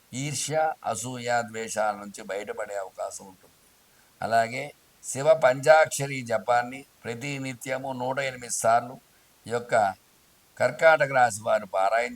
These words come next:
చేసినట్లయితే శివ అనుగ్రహంతో ఈర్ష్య, అసూయ,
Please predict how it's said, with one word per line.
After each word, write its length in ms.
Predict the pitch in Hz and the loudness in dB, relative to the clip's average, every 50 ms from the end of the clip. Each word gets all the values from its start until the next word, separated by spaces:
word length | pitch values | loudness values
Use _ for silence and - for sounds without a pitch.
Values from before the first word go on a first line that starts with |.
| - | -10
చేసినట్లయితే 760 | 120 117 113 117 120 120 117 - - 113 113 113 110 - 120 110 98 87 - _ _ _ _ _ _ - | -10 -10 -10 -10 -10 -10 -12 -10 -10 -10 -10 -10 -10 -10 -8 -8 -8 -10 -14 _ _ _ _ _ _ -16
శివ 260 | - - 127 135 143 156 | -12 -10 -6 0 4 6
అనుగ్రహంతో 920 | 156 139 131 131 127 117 113 113 110 104 104 104 104 101 117 113 117 123 - _ _ _ _ - | 6 6 6 4 0 -8 -6 -4 -4 -4 -4 -6 -8 -8 -8 -8 -8 -8 -12 _ _ _ _ -12
ఈర్ష్య, 400 | 110 123 139 131 120 - - 156 | -10 -8 -8 -6 -6 -2 2 2
అసూయ, 500 | 143 135 123 131 - - - 120 120 117 | 4 4 4 2 2 -2 -8 -8 -4 -2